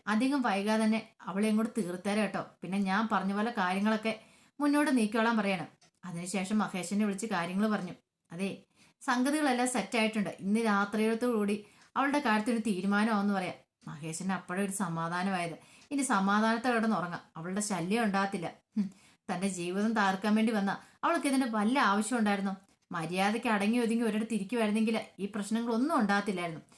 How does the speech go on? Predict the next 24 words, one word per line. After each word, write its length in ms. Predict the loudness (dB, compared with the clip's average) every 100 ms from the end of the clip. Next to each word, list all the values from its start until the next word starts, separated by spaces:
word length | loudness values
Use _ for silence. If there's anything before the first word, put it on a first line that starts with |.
| -20 _
അപ്പോ 200 | -8 -2
വലിയ 300 | -2 -2 0
ആളാവാൻ 500 | 0 2 2 2 2
അവൾ 160 | 2 0
പോയേക്കുന്നു. 520 | -2 -4 -4 -4 -6 -8 -18 _ -2
തന്റെ 200 | 2 2
ജീവിതം 520 | 2 0 0 -2 -2
താൻ 120 | -2 0
ഇത്രയും 420 | -2 -2 0 2
കാലം 200 | 2 2
കെട്ടിപ്പോയിക്കൊണ്ട് 640 | 0 -2 -2 -2 -2 0
വന്ന 180 | 0 0 -2 -8 -20 _
ആ 100 | -2
ജീവിതം 440 | 0 0 0 2 2
തകർക്കാൻ 300 | 2 0 0
താൻ 200 | 2 2
സമ്മതിക്കുവോ 540 | 0 2 0 0 -2 -4 -14 _
എന്നൊക്കെ 300 | -12 -6 -4
ഓർക്കുന്നുണ്ട്. 520 | -4 -4 -4 -4 -6 -12 _ _ _ _ _ _ _ _ _ _ _ _ _ _ _ -6
പിന്നീട് 280 | -4 -2
കാണിക്കും, 380 | -2 -2 -2 -4 -4
നന്ദ 300 | -2 0 0
കോളേജിൽ 380 | 0 0 0 0
പോയിട്ട് 320 | 0 0